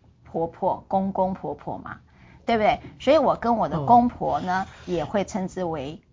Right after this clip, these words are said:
Speaker 1: 姻亲，就是配偶之血亲。
Speaker 2: 好。
Speaker 1: 对。
Speaker 2: 唉，所以这个最，最拗口的这个什么东西，配偶之血亲之，之配偶。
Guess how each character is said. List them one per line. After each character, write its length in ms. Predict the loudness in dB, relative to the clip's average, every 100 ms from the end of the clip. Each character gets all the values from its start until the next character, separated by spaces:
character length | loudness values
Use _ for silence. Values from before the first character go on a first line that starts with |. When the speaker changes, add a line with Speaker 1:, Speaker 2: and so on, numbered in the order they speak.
| -6
Speaker 1:
姻 240 | -2 -2 -4
亲， 360 | -6 -6 -6 -8
就 160 | -8
是 120 | -6 -8
配 240 | -6 -6
偶 160 | -6 -14
之 140 | -14 -12
血 200 | -12 -12
亲。 360 | -8 -8 -8 -12 -20
Speaker 2:
好。 480 | -16 -10 -8 -8 -10 -18 -10
Speaker 1:
对。 200 | -8 -8 -10 -20 -20 -12
Speaker 2:
唉， 160 | -6 -6 -6 -14 -18 -18
所 140 | -2 -2
以 60 |
这 100 | 0
个 60 | -2
最， 240 | -2 -2
最 100 | -2
拗 160 | 0 -2
口 220 | 0 -4
的 100 | -4
这 100 | -6
个 120 | -8
什 120 | -6
么 120 | -6 -6
东 180 | -6 -8
西， 280 | -8 -12 -12 -18 -20 -20 -20 -18 -2
配 240 | 2 4
偶 100 | 4
之 140 | 2
血 200 | 2 2
亲 240 | 2 0 0
之， 240 | 0 -4 -6 -20 -20 -20 -20 -20 -20
之 100 | -10
配 260 | -4 -4 -4
偶。 120 | -6